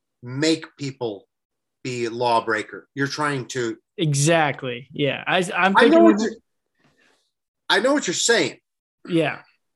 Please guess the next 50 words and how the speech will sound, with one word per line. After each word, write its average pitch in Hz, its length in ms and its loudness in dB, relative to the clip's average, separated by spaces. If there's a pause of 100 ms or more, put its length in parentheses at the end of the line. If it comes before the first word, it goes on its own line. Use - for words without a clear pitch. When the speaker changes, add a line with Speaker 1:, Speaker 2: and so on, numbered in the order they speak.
(960)
Speaker 2:
My 175 200 0
problem 196 400 2
is 160 340 0
these 160 300 -2
cop 180 300 0
cars 143 520 -2
like 135 280 -6
that, 147 320 -2 (120)
that 151 280 -4
you 156 180 -4
can't 170 300 -2
tell 185 260 2
if 175 100 -4
they're 151 140 0
a 139 80 -4
cop 143 260 -4
car 139 220 -6
or 135 120 -2
a 131 40 -4
regular 135 400 -6
citizen 131 560 -8
until 139 280 -2
you 165 200 2
get 160 300 0
to 165 100 -6
the 143 120 -4
license 143 460 -2
plate, 135 320 -6
'cause 147 200 -2
the, 156 320 2
the 156 120 0
cop 175 260 0
car's 156 240 -2
license 151 340 -4
plate 135 260 -10
says 123 200 -8
C-, - 420 -6
C 165 260 -4
T 147 180 -2
Y 139 320 -2
for 127 160 -14
city 131 420 -4
on 131 200 -12
it. 113 160 -14 (920)
That's 156 220 -4
the 170 80 2
only 165 200 2
way 147 180 2
to 131 80 -6
tell. 123 320 -14